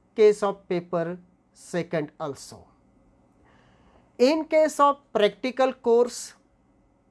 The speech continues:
it also having weightage of fifty marks,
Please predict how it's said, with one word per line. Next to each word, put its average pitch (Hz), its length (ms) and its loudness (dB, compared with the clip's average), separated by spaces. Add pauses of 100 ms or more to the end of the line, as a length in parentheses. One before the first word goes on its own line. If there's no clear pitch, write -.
(340)
it 196 240 0
also 208 400 2
having 185 640 0 (540)
weightage 185 460 -2
of 220 140 0
fifty 185 460 -8
marks, 180 520 -4